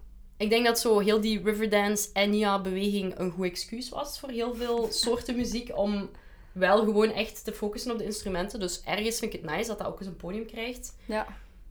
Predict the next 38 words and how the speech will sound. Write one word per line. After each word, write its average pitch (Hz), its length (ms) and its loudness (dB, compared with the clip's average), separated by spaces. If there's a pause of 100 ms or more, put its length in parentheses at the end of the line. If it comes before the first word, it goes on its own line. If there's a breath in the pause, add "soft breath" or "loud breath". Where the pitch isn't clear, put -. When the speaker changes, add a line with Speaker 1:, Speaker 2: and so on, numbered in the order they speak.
Speaker 1:
Maar 196 140 -2
ik 214 180 -2
blijf 202 200 8
het 220 100 -2
moeilijk 226 280 4
vinden 233 260 2
om 185 120 0
dat 175 100 2
dan 190 160 0
echt - 260 -8 (400)
als - 360 -4 (260)
Eurovision 180 560 -4
Song 190 280 -2
Contest 185 500 -6
winnaar 175 400 -6
te - 80 -12
zien, 180 140 -4
want 165 280 -8
een 165 60 -12
song, 190 420 -2 (720)
echt 214 200 -10
een 226 80 -4
song 208 340 -2
is 196 100 -6
het 208 140 -4
niet, 180 140 -4
hè. 175 80 -8
Speaker 2:
En 185 140 -4
was 185 120 6
het - 80 -6
zo 208 80 0
wat 190 120 4
een 170 240 0
underdog 247 500 4
of 254 80 -8
zo? - 240 -6
Of, 208 300 -4
eh? 180 480 -2